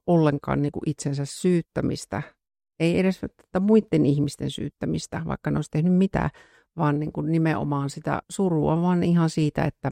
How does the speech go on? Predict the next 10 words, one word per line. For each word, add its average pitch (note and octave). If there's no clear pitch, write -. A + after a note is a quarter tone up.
nimenomaan C#3
miten C#3
ne C3+
asiat -
ja -
se -
elämä D3+
on D3+
mennyt. D3+
Ja D#3